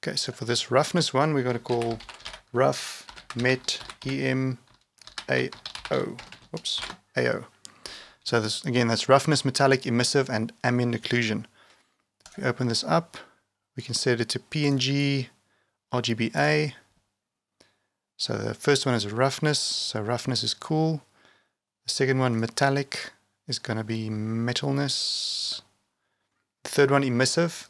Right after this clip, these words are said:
We don't have emissive in this texture, so we're just gonna set it to value and set the value to zero. And the last one, ambient occlusion. Oh yes, and before we export, just remember, let's just see.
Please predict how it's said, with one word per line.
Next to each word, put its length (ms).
We 120
don't 160
have 160
emissive 440
in 120
this 120
texture, 360
so 160
we're 80
just 200
gonna 140
set 160
it 80
to 100
value 520
and 100
set 200
the 60
value 260
to 140
zero. 540
And 80
the 100
last 320
one, 540
ambient 420
occlusion. 420
Oh 80
yes, 200
and 80
before 180
we 140
export, 480
just 220
remember, 800
let's 140
just 200
see. 380